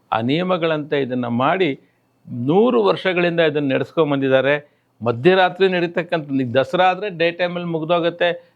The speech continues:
ಸಂಜೆ ಒಳಗಡೆ ಮುಗಿಸೇ ಬಿಟ್ಟಿರ್ತೀವಿ ನಾವು ದಸರಾನ. ಇದು ಹಾಗಲ್ಲ, ಪ್ರಾರಂಭ ಆಗತ್ತೆ ಹನ್ನೆರಡು ಗಂಟೆ ರಾತ್ರಿಗೆ.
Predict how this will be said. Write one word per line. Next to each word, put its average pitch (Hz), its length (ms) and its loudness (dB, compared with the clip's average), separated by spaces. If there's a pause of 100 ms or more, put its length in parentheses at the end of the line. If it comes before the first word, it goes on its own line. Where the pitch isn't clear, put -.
(120)
ಸಂಜೆ 151 260 0
ಒಳಗಡೆ 170 360 2
ಮುಗಿಸೇ 151 380 0
ಬಿಟ್ಟಿರ್ತೀವಿ 143 440 -4
ನಾವು 95 320 -12
ದಸರಾನ. 110 400 -2 (320)
ಇದು 147 140 0
ಹಾಗಲ್ಲ, 160 380 2
ಪ್ರಾರಂಭ 156 440 2
ಆಗತ್ತೆ 190 260 2
ಹನ್ನೆರಡು 175 260 0
ಗಂಟೆ 160 240 -4
ರಾತ್ರಿಗೆ. 123 680 -4